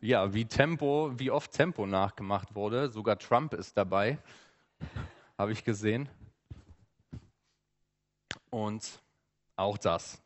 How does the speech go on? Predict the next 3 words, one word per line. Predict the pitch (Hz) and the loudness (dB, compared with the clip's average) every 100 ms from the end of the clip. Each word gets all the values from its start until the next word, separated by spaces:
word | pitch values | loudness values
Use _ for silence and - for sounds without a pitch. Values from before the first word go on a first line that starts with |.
| - | -10
die | |
Toblerone. | 101 101 101 104 98 101 107 85 90 _ _ _ _ _ _ _ _ _ _ _ _ _ _ - - | -8 -8 -2 -2 -2 -2 -4 -6 -10 _ _ _ _ _ _ _ _ _ _ _ _ _ _ -20 -12
Woblerone. | 107 104 104 95 87 90 82 | -6 -4 -2 -4 -4 -6 -8